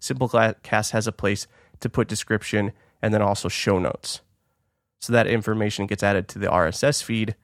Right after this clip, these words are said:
iTunes then reads and says, "Okay, this is a description for that, for that e-, episode, for that file." One more thing about artwork.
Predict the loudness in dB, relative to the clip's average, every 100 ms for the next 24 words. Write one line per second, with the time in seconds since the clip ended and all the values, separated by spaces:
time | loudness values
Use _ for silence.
0 | _ _ _ 0 0 2 -2 -2 0 0
1 | 0 -4 -4 -2 -4 -4 -8 -8 _ _
2 | _ _ _ -8 -2 0 0 0 -2 -4
3 | _ -6 -4 -4 -6 -4 -6 -4 -4 -4
4 | -8 -4 0 2 0 _ _ -4 0 2
5 | 2 -2 -6 0 0 0 -6 -6 -10 _
6 | _ -2 0 0 0 0 0 -6 _ _
7 | _ _ _ _ _ _ _ _ _ _
8 | _ _ _ _ _ 2 4 4 4 2
9 | 4 6 6 6 2 -2